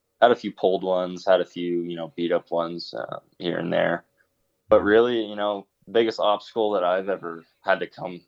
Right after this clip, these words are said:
overcome was just the mental side of the game. I mean, baseball is ninety-five percent mental.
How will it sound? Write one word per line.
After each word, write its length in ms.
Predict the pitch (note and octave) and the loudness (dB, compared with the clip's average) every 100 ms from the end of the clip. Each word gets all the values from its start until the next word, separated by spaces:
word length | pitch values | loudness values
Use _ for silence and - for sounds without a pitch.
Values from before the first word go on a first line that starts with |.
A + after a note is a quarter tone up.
| _ | _
overcome 520 | G#2 F#2 - F2 G2 | -6 -6 0 0 0
was 360 | F2+ E2+ - - _ _ | -4 -8 -10 -20 _ _
just 160 | - - | -10 -2
the 60 | |
mental 320 | G2+ E2+ E2 F#2+ | 2 2 2 -2
side 260 | - D#2+ | 2 0
of 60 | D2+ | 0
the 80 | D2 | -8
game. 320 | D2 D2 D2 _ _ _ | -12 -12 -14 _ _ _
I 140 | F#2 | -4
mean, 320 | F2 E2+ D#2+ - | -2 -6 -10 -6
baseball 380 | F#2+ G2+ A#2+ F#2+ | -2 4 8 8
is 140 | D#2 | 6
ninety-five 500 | F2 F#2 F2 F#2+ F2 | 0 0 2 4 4
percent 340 | - - F2 D#2 | 2 -4 -4 -4
mental. 440 | D#2+ D#2 D#2+ D2+ | -8 -8 -10 -12